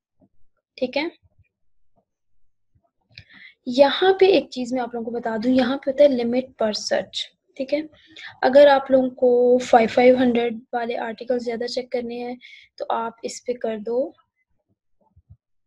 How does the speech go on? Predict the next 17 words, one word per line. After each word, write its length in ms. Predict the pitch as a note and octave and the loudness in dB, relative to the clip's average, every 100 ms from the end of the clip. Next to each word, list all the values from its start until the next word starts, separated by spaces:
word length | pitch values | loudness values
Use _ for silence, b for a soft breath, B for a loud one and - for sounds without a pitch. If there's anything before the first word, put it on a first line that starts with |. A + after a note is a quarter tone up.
| _ _ _ _ _ _ _ _ _ _ _ | _ _ _ _ _ _ _ _ _ _ _
ये 140 | A#3+ B3 | -6 -4
नाइन 300 | A#3 G#3+ A3 | -4 -6 -4
हंड्रेड 260 | G#3+ G#3+ G#3+ | -4 -4 -4
वाली 180 | G#3+ A3 | -4 -4
option, 380 | G#3+ - B3 A#3+ | -6 -8 -10 -10
ठीक 180 | C#4+ D#4+ | -6 -6
है। 100 | D#4+ B B B | -6 B B B
इस 120 | D4 | -2
पे 80 | - | 2
आप 180 | D4+ D4 | 2 4
ये 60 | C4+ | 2
देखिए, 260 | C4 C#4+ | 2 2
ये 100 | C#4+ | -2
काफ़ी 280 | C#4+ A#3+ C4 | -2 -4 -4
सारी 200 | C#4 C#4+ | -2 0
options 440 | C4+ A3 - B3+ B3 | -2 -4 -8 -6 -4
हैं, 180 | C#4 | -6